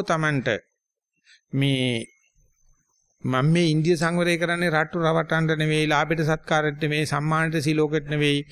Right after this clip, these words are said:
දවල් එකයි, දවල් මිගෙල් රෑ දනියෙල් නෙවෙයි. මේක නැතුව මේක ඉදිරියට යන්න බෑ කියලා තේරෙන්නේ කවදා හෝ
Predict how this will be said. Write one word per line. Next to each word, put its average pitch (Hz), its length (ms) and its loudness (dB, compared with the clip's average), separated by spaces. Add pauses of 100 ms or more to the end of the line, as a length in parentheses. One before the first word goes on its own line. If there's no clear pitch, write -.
(240)
දවල් 151 420 2
එකයි, 156 280 0
දවල් 143 320 2
මිගෙල් 151 300 0
රෑ 143 180 2
දනියෙල් 143 400 2
නෙවෙයි. 135 380 2 (460)
මේක 127 280 -2
නැතුව 127 460 0
මේක 127 220 -4
ඉදිරියට 123 380 -4
යන්න 123 260 -2
බෑ 147 460 0
කියලා 127 300 -4
තේරෙන්නේ 131 400 -2
කවදා 139 640 0
හෝ 127 500 0